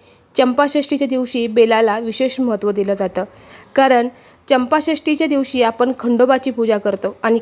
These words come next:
खंडोबा हे दुसरे तिसरे कोणी नसून भगवान शंकराचाच एक अवतार आहे आणि यांना बेल हे अतिशय प्रिय आहेत. यामुळे आपल्याला या मार्गशीर्ष महिन्यामध्ये एकदा तरी बेलाची पूजा करायची आहे. बेलाच्या झाडाखाली आपल्याला एक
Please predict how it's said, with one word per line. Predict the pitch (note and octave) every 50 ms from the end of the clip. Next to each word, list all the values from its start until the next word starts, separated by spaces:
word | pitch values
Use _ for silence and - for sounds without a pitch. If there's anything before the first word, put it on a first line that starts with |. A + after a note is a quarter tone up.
| A#3
खंडोबा | - B3+ A#3 A#3 A#3+ B3 A3 A3 G#3 G#3+ - - - _ _ -
हे | D4
दुसरे | C4 A3+ C4+ A#3+ - D4 D4
तिसरे | D4+ D4 C#4+ D4 C#4+
कोणी | C#4+ - C#4 C4+ C4+ C4+
नसून | C4+ C4 C4 B3+ B3 B3
भगवान | A3+ A#3+ A3+ G#3+ A#3 A#3+ B3+
शंकराचाच | A#3+ - C4 A#3+ A#3 - A3+ A3+ A#3+ D4+ D4+ E4
एक | D4 C#4+
अवतार | A#3+ A3 G#3 - A3+ A3
आहे | G#3 G3+ G3+ G3 A3 - _ - - - _ -
आणि | A3 A3+ A#3
यांना | A#3+ B3+ B3 B3+ C4
बेल | B3 G3+ G#3+ C4 B3+ G#3+
हे | G#3 G3+ B3 - -
अतिशय | A3 G#3+ - C4 - D4 D4
प्रिय | C#4+ - A3+ A3+ A3 G#3+
आहेत. | G3+ G#3+ G3+ G3+ - - - - - - - - -
यामुळे | B3 F3 C4 C4+ C4+ C#4 B3+ A#3 A#3+ -
आपल्याला | - A3+ - - B3 B3+ B3+ A#3+ G3+ G3 A3+ - - - - _ _ -
या | B3 C4 C#4
मार्गशीर्ष | C#4+ C#4+ C4+ A#3+ A#3+ B3 C4 D4 C#4+ D#4+ D4 - D4+
महिन्यामध्ये | C#4+ C4 B3 A#3+ A#3 A#3+ A#3+ A#3 G#3 G#3+ A3 A#3+ - -
एकदा | A3+ A3 G3 G3+ B3+ B3 C4+
तरी | B3+ A#3+ A#3
बेलाची | G#3+ G3+ A3 G#3 A3 A3+ A#3 - C4
पूजा | - A#3+ A3+ G3+ A3
करायची | G#3 - G#3 G3+ G3 G3 G3 G#3
आहे. | G3 F#3+ G3 A3+ - - - _ - - - - - -
बेलाच्या | B3 A3 C4 C4+ C#4 D4 D4+ - E4
झाडाखाली | D#4 D#4 C#4+ B3+ C4 B3+ B3+ B3+ B3+ A#3+ A3+ A#3 A#3+ - -
आपल्याला | G#3+ - - B3 A#3+ A3+ A3 A3+ A3 -
एक | - C4 C4